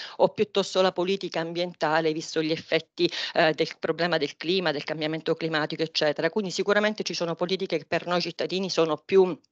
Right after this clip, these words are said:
eh, percepibili, ma tutte le politiche europee sono molto importanti e impattano sulla nostra,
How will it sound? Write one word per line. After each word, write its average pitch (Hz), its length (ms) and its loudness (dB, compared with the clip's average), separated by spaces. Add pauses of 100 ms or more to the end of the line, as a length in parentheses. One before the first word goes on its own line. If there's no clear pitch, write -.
(520)
eh, 185 120 10
percepibili, 170 920 0
ma 180 220 4 (280)
tutte 247 260 2
le 175 80 2
politiche 170 340 -4
europee 165 340 4
sono 165 200 -2
molto 180 240 -4
importanti 170 680 -4
e 175 60 4
impattano 165 560 -2
sulla 147 300 -4
nostra, 151 520 0